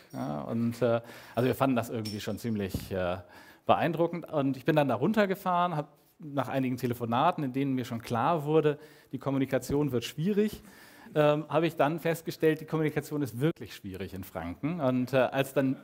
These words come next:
während dieses Brauprozesses auch noch die, äh, Läuterpumpe, ähm, die Läuterpumpe, äh, kaputt ging, ich halte das mal in die Kamera.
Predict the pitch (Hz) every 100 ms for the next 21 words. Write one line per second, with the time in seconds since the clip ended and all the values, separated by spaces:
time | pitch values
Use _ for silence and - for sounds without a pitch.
0 | - 143 131 180 151 156 135 - 127 180
1 | 226 - - 120 107 165 190 - 139 147
2 | 147 - 135 127 123 - - - 123 120
3 | - - - 120 185 233 120 101 - -
4 | 139 117 101 90 - - 113 104 101 98
5 | _ _ _ _ _ _ _ _ _ 120
6 | 113 170 202 123 - 110 104 95 87 104
7 | 92 98 - - 110 117 120 117 117 -
8 | 104 92 95 110 95 82